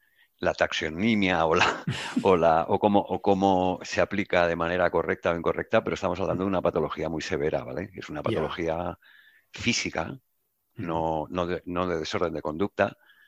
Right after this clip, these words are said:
Speaker 2: Ujú,
Speaker 1: y que se
Speaker 2: ujú,
Speaker 1: produce,
Speaker 2: ujú.
Speaker 1: pues, cuando los cachorros, cuando los cachorros no tienen estimulación suficiente como para completar su desarrollo neuronal, así de
Speaker 2: Ya,
Speaker 1: sencillo.
Speaker 2: claro, claro.
Speaker 1: Entonces, las, las neuronas
Speaker 2: Eso,
Speaker 1: que no
Speaker 2: o
Speaker 1: se
Speaker 2: sea, que vamos a
Speaker 1: conectan
Speaker 2: ver, tenemos que matizar ahí.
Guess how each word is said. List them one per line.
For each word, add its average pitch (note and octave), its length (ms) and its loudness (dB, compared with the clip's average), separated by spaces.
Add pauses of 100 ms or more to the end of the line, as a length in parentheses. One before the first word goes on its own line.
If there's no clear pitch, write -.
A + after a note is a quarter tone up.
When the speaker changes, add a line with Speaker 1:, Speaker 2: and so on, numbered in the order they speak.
(200)
Speaker 2:
Ujú, G2 220 -10
Speaker 1:
y G2 100 -6
que - 100 -4
se F#2 160 -4
Speaker 2:
ujú, C#2+ 80 -6
Speaker 1:
produce, D2+ 340 -4
Speaker 2:
ujú. - 20 -12
Speaker 1:
pues, G2 140 -4
cuando D#2+ 220 -4
los C#2+ 160 -6
cachorros, E2 1080 -4
cuando - 200 -10
los - 80 -14
cachorros E2+ 520 -2
no E2 180 -4
tienen E2 320 -6
estimulación D2+ 520 -8
suficiente F2 520 -6
como G2 180 0
para D2+ 180 0
completar D#2+ 460 -2
su F#2+ 180 -4
desarrollo D2+ 440 -4
neuronal, C#2+ 520 -4 (160)
así - 200 -10
de - 100 -6
Speaker 2:
Ya, - 0 -
Speaker 1:
sencillo. F#2+ 400 -8
Speaker 2:
claro, B2+ 140 -12 (280)
claro. - 400 -14
Speaker 1:
Entonces, G2 440 0
las, D#2 540 0 (680)
las F2+ 260 0
neuronas F2 460 4
Speaker 2:
Eso, F#3 80 6
Speaker 1:
que - 40 6
no D3+ 60 -2
Speaker 2:
o C#3+ 40 2
Speaker 1:
se G#2+ 60 0
Speaker 2:
sea, C#3+ 80 4
que B2+ 80 6
vamos C#3+ 240 8
a D#3+ 60 8
Speaker 1:
conectan - 20 8
Speaker 2:
ver, G#2 200 2
tenemos D3+ 340 2
que F3 80 0
matizar B2 560 -2
ahí. G2 260 -4